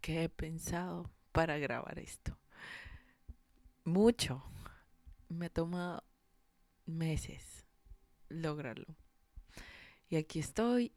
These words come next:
un lunes a las cuatro y cincuenta A M. Me levantó,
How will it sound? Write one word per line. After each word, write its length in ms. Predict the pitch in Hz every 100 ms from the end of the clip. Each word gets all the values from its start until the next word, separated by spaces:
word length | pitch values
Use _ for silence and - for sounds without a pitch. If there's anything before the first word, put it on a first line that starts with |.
| -
un 280 | 170 165
lunes 680 | 165 208 202 165 151 156 165 -
a 80 |
las 380 | 156 160 151 -
cuatro 600 | - - 170 170 - 190 -
y 100 | 202
cincuenta 960 | - 175 151 - 151 151 160 - 160 - _ _
A 240 | 180 180 - -
M. 500 | 156 147 139 139 135 - _ _ _ - - - - - - - - - - -
Me 180 | - 170
levantó, 560 | 170 165 147 147 -